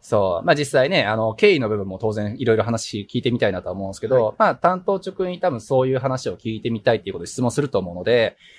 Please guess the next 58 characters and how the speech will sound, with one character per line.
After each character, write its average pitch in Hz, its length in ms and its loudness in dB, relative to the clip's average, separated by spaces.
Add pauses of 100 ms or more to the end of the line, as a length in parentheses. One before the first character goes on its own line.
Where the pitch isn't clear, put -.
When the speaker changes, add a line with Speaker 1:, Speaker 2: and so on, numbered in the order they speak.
(180)
Speaker 1:
や 151 80 4
っ - 20 -8
ぱ 170 60 6
り 147 60 8
ま 135 260 6
あ 110 40 0
ね、 151 120 0
時 127 140 0
差 139 120 6
の 117 80 4
部 107 80 -2
分 104 160 -2
の 95 80 -4
問 104 160 0
題 107 140 2
解 110 160 0
消 107 100 -4
し 120 100 -6
ま 120 120 0
し - 80 -10
た 87 160 -4
と - 100 -12
か、 101 400 0
ま 117 60 0
あ、 - 20 -4
そ 143 80 4
れ 170 60 4
で 202 80 4
も 175 60 2
や 139 60 4
っ - 40 2
ぱ 120 80 2
り 104 80 0
ロ 107 80 0
ケ 123 140 2
ー - 20 2
シ 123 100 -2
ョ 117 40 0
ン - 20 0
が 123 340 2
違 131 40 6
う - 20 -2
っ - 20 -2
て - 160 -8
い 104 40 -4
う - 20 -6
デ 101 80 -6
メ 107 80 -4
リ 104 80 -6
ッ - 20 -20
ト - 80 -10
は 92 80 -4
あ 92 60 -4
り 104 40 -4
ま 107 140 0
す 110 160 -8
と - 140 -12
か、 - 260 0